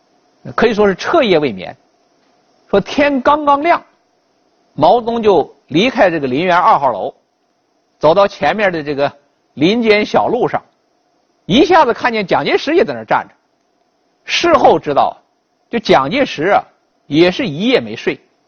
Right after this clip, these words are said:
他就召集啊，他身边的这些心腹谋士，彻夜研究，同毛泽东呢，采取什么样的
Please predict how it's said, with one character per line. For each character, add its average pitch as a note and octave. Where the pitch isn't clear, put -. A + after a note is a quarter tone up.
他 -
就 B3+
召 G3+
集 C3+
啊， -
他 E3
身 A3+
边 F#3+
的 F3
这 D#3+
些 C3+
心 A#3
腹 F#3
谋 C#3
士， A3
彻 F4+
夜 E3
研 G#2+
究， E3
同 G#3
毛 A#3+
泽 B3
东 B3
呢， D3+
采 -
取 C#3
什 -
么 G#3
样 C4
的 B2+